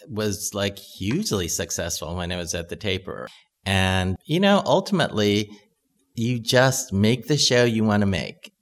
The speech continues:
And in a way, that's what's good about the theater, because you can't game it. I can't game it anyway. So it forces you to fall back on writing what you really believe in. And I think that's also one of the things that makes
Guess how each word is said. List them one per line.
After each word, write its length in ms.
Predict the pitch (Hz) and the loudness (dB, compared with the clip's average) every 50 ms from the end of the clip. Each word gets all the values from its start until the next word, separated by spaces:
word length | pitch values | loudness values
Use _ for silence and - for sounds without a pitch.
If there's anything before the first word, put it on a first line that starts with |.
| _ - | _ -4
And 560 | 101 101 101 101 101 98 95 95 95 95 95 | 0 2 2 4 4 4 4 2 2 2 0
in 160 | - - 104 101 | 0 0 0 2
a 40 | |
way, 180 | 104 110 120 127 | 4 4 4 4
that's 220 | 123 120 120 - | 4 2 2 0
what's 160 | - 104 - - | -4 -8 -8 -6
good 220 | - 98 101 98 | -2 0 0 0
about 300 | 90 - 80 62 - - | 0 0 -2 -4 -4 -6
the 80 | 82 85 | -10 -8
theater, 340 | - 82 67 - - - | -6 -6 -6 -6 -6 -8
because 340 | - - 101 - 117 104 - - - - _ - - - - | -8 -8 -6 -4 -6 -6 -6 -12 -16 -18 _ -20 -20 -12 -6
you 160 | - 135 139 | -4 -2 -2
can't 380 | 139 - 190 175 139 101 - - | 0 2 4 4 4 4 2 0
game 240 | 101 82 78 76 | 0 0 0 -2
it. 80 | - - - | -4 -2 2
I 140 | 98 101 - | 4 4 4
can't 400 | 151 - 127 85 80 82 - - | 6 4 2 0 0 -2 -6 -8
game 240 | 82 78 73 76 | -6 -6 -6 -6
it 120 | 73 73 85 | -6 -4 -2
anyway. 400 | 95 90 78 64 62 - - - - - - - - - _ _ _ _ _ | -2 -2 -4 -6 -8 -10 -10 -12 -14 -16 -18 -18 -18 -20 _ _ _ _ _
So 640 | - - - 123 110 107 104 104 104 104 - - - - - - - - | -2 2 4 6 8 8 8 8 6 4 2 0 -6 -14 -14 -14 -14 -8
it 220 | - 110 107 101 - | -4 -4 -4 -4 -6
forces 520 | - - 135 131 135 156 147 - 117 - | -6 -2 2 2 4 4 2 0 -2 -2
you 100 | 110 98 92 | -4 -4 -6
to 40 | |
fall 380 | 98 - - 104 92 98 95 85 | -6 -4 0 4 4 4 4 4
back 320 | 90 87 90 95 101 - - | 2 4 4 4 4 2 0
on 160 | 98 98 92 | -2 -2 0
writing 360 | 90 90 90 90 92 92 95 | 0 0 0 0 0 0 0
what 180 | 98 87 - - | -2 -2 -2 -2
you 100 | 90 87 | -2 -2
really 220 | 87 92 90 90 | 0 0 0 0
believe 400 | 85 87 85 85 85 82 - 101 | -2 -2 -2 0 0 0 0 0
in. 180 | 151 175 185 - | 0 0 0 -2
And 140 | - 104 101 | -2 0 0
I 80 | 98 | 0
think 220 | 98 - 104 98 - | 0 -2 -4 -2 -2
that's 200 | 95 90 - - | -4 -4 -4 -4
also 300 | - 95 92 92 - 101 | -4 -4 -4 -4 -2 -4
one 120 | 92 90 | -4 -4
of 60 | 87 85 | -4 -4
the 40 | |
things 180 | - 92 87 85 | -6 -6 -6 -6
that 140 | 87 80 - | -6 -8 -6
makes 340 | 95 87 85 82 - - | -6 -6 -6 -6 -8 -12